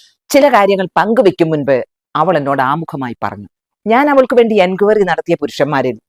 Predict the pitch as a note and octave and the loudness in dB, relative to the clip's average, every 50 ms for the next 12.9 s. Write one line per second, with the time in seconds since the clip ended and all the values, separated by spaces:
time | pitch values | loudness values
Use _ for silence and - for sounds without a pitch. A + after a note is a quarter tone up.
0 | _ _ _ - F3 G#3 A3+ A#3+ G3 E3+ F3 F3 - - D#3+ - B2+ A#2 A2 - | _ _ _ 2 2 4 4 4 4 4 2 0 -2 -4 -6 -6 -6 -8 -8 -8
1 | A3 A3 B3 B3+ B3+ C#4 D#4 E4 D4 A#3 A3 A3 - - G#3+ D#3+ D#3 C#3+ D3+ C#3+ | -4 -2 0 0 2 4 4 4 4 2 0 0 0 2 2 2 2 0 -2 -4
2 | C#3 B2+ A#2 A#2+ - - - _ _ _ _ _ _ _ _ _ _ - A#3+ A3 | -6 -8 -8 -10 -12 -16 -20 _ _ _ _ _ _ _ _ _ _ -6 -6 -2
3 | - B3+ G#3+ G#3+ C#4 D4 _ - A3+ B3 C#4+ C#4+ D#4+ E4 D4+ - - A3 G3+ G3 | 0 0 0 0 -2 -6 _ -2 0 2 4 6 6 4 4 2 -2 -2 -4 -2
4 | G3 G3+ - F#3+ E3+ D3 C3+ B2 A2 G#2 _ _ _ _ _ _ _ _ _ _ | -2 0 0 -2 -2 -2 -4 -10 -12 -14 _ _ _ _ _ _ _ _ _ _
5 | _ _ _ _ _ _ - E3+ G3+ G3+ B3 C4+ C4+ C#4 D4 C#4 C4 G3+ E3+ E3 | _ _ _ _ _ _ -2 0 2 2 4 6 6 6 6 4 4 0 0 0
6 | F3+ F#3+ G3 G3 - - E3 D3 E3+ E3+ - - A3+ G#3 G3+ G3 E3+ C3+ A#2 A#2+ | 0 -4 -6 -6 -6 -4 -4 -4 -4 -4 -6 -4 -2 0 0 0 -2 -2 -4 -6
7 | A#2+ A2+ A2 _ _ _ _ - D3 - F3 F#3 G3 G3 - - D#3 - - C3+ | -6 -8 -12 _ _ _ _ -2 0 0 0 0 -2 -4 -4 -6 -8 -4 -6 -6
8 | - - D#3 D3 C#3 - - C#3+ C#3+ D3 D#3 E3+ F#3 G3 F3+ D#3 - - B2+ C3 | -4 -4 -4 -4 -4 -6 -4 -2 -2 0 0 2 0 0 -2 -4 -8 -10 -8 -4
9 | B2+ D3 D#3 D3+ C3 A2 - - - - E2+ F2+ _ _ _ _ _ _ _ _ | -2 -2 -2 -2 -4 -4 -6 -12 -14 -14 -16 -20 _ _ _ _ _ _ _ _
10 | _ _ _ _ _ _ _ _ _ _ _ - - A3 C4 C4 C4 G#3+ F3 - | _ _ _ _ _ _ _ _ _ _ _ -6 -2 0 2 2 2 0 0 -2
11 | - G#3 F3 D3+ - - _ - - F#3 F#3 G3 A3 A#3 B3 G#3+ D#3+ C#3 A#2+ A2+ | -2 -2 -2 -4 -4 -8 _ -6 -4 -2 0 2 2 2 2 0 -2 -4 -6 -8
12 | _ _ _ _ - B2+ D3 D3+ - - - F#3 E3 B2+ A2+ G#2 - | _ _ _ _ -10 -6 -6 -6 -4 0 0 0 0 0 -4 -8 -14